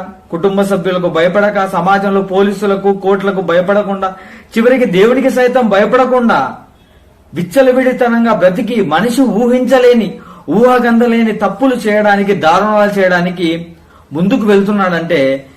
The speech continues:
దీనికి కారణం మనిషి దేవుణ్ణి మర్చిపోవడం, దేవుని గురించి ఆలోచించకపోవడం, దేవుడు లేడని అనుకోవడం, దేవుణ్ణి నమ్మకపోవడం. ఇలా సమాజం ఉన్నంత కాలము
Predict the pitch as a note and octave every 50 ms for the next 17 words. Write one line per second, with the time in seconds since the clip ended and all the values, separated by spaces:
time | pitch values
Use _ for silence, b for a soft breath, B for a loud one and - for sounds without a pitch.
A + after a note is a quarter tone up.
0 | B B B - A2 C3 C#3 D3 C#3+ C3 C#3 B2 C#3 C3+ D3 D#3 D3+ D3+ C#3 C3
1 | C3 C3 B B B B B B - A#2 A#2 B2 C#3 E3+ G#3+ - - A#3 - C3+
2 | D#3 E3+ F#3+ G#3 A#3 A3+ A#3+ G#3+ F3 E3 D#3+ E3 - G#3 F3+ A3+ A3 G3+ G3 F#3+
3 | F#3 G3 G3+ G3 B B B B - A#2 A#2 D#3+ E3 F3+ G3 G#3 G#3+ A3 G#3+ G#3+
4 | A3+ A3 A3+ A3 - - A#3 F#3+ F3+ F#3+ G3+ A3 G#3+ G#3+ A3 G#3+ G3+ A3 - G3+
5 | F#3 F3 G3+ G3 F#3 F3+ F#3 F#3 - B B B B B B A#2+ A#2+ D3 E3+ F#3
6 | G3 G#3 G3+ F#3+ F3 D#3+ F3 G3 G3+ G#3+ G#3 G3+ G3 F3 F3 F#3 F3+ F#3+ F#3 F#3
7 | F3+ F3 E3 E3 E3+ B B B B - A#2+ C3+ D3 D3+ D#3+ D#3+ D#3+ D3+ C#3 B2+
8 | C3 C3+ B2+ B2+ B2+ A2 A2 G#2+ G2+ F#2+ - - - _ _ _ _ _ _ _
9 | _ _ _ _ _ _ _ b b b b b b b D3 F#3 G3+ A#3 A#3+ A#3+
10 | A#3 G#3 F3+ G3+ A#3 B3 B3+ B3 C4 C4 A#3+ G#3+ G#3+ G#3+ A3 A#3+ B3 A#3 A#3 A#3+
11 | A#3 A3+ G#3 G#3+ A#3 B3 B3+ B3 A3+ G3 D3+ C3+ - - -